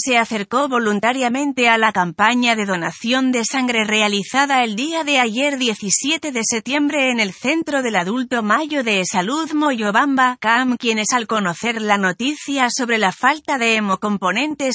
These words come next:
solicitaron los permisos correspondientes para cumplir con el noble acto de donar sangre. Alrededor de cuarenta personas se hicieron presentes al evento, que inició a las ocho de la mañana y culminó alrededor del mediodía, recolectado en promedio veinte unidades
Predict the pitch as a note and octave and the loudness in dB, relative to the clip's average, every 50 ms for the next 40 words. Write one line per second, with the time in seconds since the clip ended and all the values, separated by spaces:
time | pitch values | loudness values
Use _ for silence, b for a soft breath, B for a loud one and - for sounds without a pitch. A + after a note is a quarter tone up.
0 | - - C4+ A#3+ A#3 G#3+ G#3 - G3+ F#3+ - G#3+ B3 D#4 E4 D#4 C#4+ B3 A3 - | -2 -2 -2 0 0 0 -2 -2 -4 -2 2 2 2 2 2 0 0 -2 -2 -2
1 | - A3 G#3 F#3+ G3 G#3 G#3 - A#3+ A3+ A3 - - G#3+ G3 G3 G3 F#3 - - | -4 -4 -4 -2 -2 -2 -2 0 -2 -2 -2 -2 -2 -2 0 0 0 -2 -2 -4
2 | G#3+ G3 F#3 F3 F#3 A3+ D4 D#4+ D4+ C#4 D4 C#4 - - - B3 A3+ G#3+ - - | -4 -4 -4 -4 -4 -4 -4 -4 -4 -4 -4 -4 -4 0 0 0 0 0 -2 -2
3 | G3+ F#3+ F3 D#3+ G#3+ C#4 E4 D#4+ - - C#4 C4 A#3+ G#3+ G3+ G3 G3 A#3 B3+ C4+ | -4 -4 -2 -2 -2 -4 -4 -4 -2 -2 0 0 2 2 0 0 2 2 2 2
4 | B3+ C4 A#3+ G#3+ A3 C4+ D4 - _ - D4 C#4 D4 C4+ C4 A#3+ A3 A3 A#3 C#4+ | 2 0 0 2 2 0 0 -2 _ -6 -4 -2 -2 -2 -2 -2 0 0 0 0
5 | D4+ C#4+ - C4 A3+ G#3 G3 F#3 F3+ E3+ E3 D#3+ D3+ D3 - - _ _ _ _ | -2 -2 -2 -2 0 0 0 -2 -2 -2 -2 -4 -6 -8 -10 -14 _ _ _ _
6 | _ _ _ _ _ _ _ _ - G#3 G#3+ G3+ F#3+ F3+ F#3 F#3+ F#3+ F3+ F#3 F3+ | _ _ _ _ _ _ _ _ 0 2 4 4 4 2 0 0 0 0 0 -2
7 | F3 A3 C#4 E4 D#4 C4 B3 A#3+ - B3 A#3 A3+ A3 A3 G#3+ G#3+ C#4 B3 - - | 0 0 0 0 0 -2 -6 -6 0 2 2 4 4 2 0 0 -2 -2 0 0
8 | A#3 G#3 G3 - - D4+ D#4+ D4 C#4+ C#4+ C4+ B3+ - B3 G#3+ G#3 F3+ - - B3+ | -2 -2 0 0 0 0 2 2 2 0 0 0 0 0 -2 -2 -2 -4 -4 -2
9 | D4 D#4 D#4 D4+ C4+ B3+ A3+ A3 G3+ - C#4 D4+ D#4+ E4 C#4+ D4+ C#4+ C#4 - C4+ | -2 0 0 0 0 0 0 -2 -2 0 0 0 -2 -2 -2 -2 -2 -2 0 0
10 | A#3+ A3+ G#3+ A#3 C#4 C#4+ C4+ - C4+ C4 B3+ B3+ B3 A#3 G#3+ G#3+ C4+ E4+ - - | 0 0 2 2 2 0 0 -2 -4 -4 -2 -2 -2 -2 0 0 0 -2 -2 -4
11 | - D4+ D4+ C#4+ C4 B3 A3+ G#3+ G3+ - - C4+ D#4 D#4 - - D4 C#4 B3 B3 | -4 -2 0 2 2 2 2 2 0 0 -4 -4 -6 -6 -4 -2 -2 0 0 2
12 | A#3+ A#3+ G#3+ G3+ F#3+ F#3 F#3 F#3+ A#3+ D4 D4 C#4 C4+ A#3+ G#3+ - A3 G#3 F#3+ F#3+ | 0 2 2 2 2 0 0 0 0 0 0 0 0 -2 -2 -2 -4 -4 -2 -2
13 | A#3+ D4+ E4 D#4+ D#4 D4 C4+ A#3 G#3+ G#3 G3+ G#3+ G#3 G3+ G3 F#3 F3 G3+ A#3+ B3+ | -2 -2 -2 0 0 2 2 2 2 2 0 -2 0 0 0 0 0 0 -2 -2
14 | C4 B3+ B3 A#3 A3 G#3 F#3+ F3 F3+ F3 D#3+ G3 A3+ B3+ C#4 C#4 C4+ B3+ B3 A3+ | 0 -2 -2 -2 -2 -2 -4 -2 -4 -4 -4 -2 -2 0 2 2 2 2 0 -2
15 | G#3 A3+ G#3+ G3+ F#3 F3+ - - - A#3 B3 C4+ C4+ B3+ B3 A#3 A#3 A3+ G#3 - | -2 -2 0 0 0 -2 -2 -2 0 2 2 4 4 2 2 2 0 0 -2 -2
16 | G#3 G3+ A3+ C#4 D#4 D4 C#4+ C#4+ C4 A#3+ C#4 D4+ D#4 D4+ C#4+ D4 C#4 C4 B3+ B3 | -2 -2 -2 -2 -2 -2 0 -2 0 0 0 0 0 0 0 0 0 0 2 2
17 | A#3 G#3 G3 F3 G#3 C4 D4+ D4+ C#4+ | 2 0 2 2 2 0 0 0 -2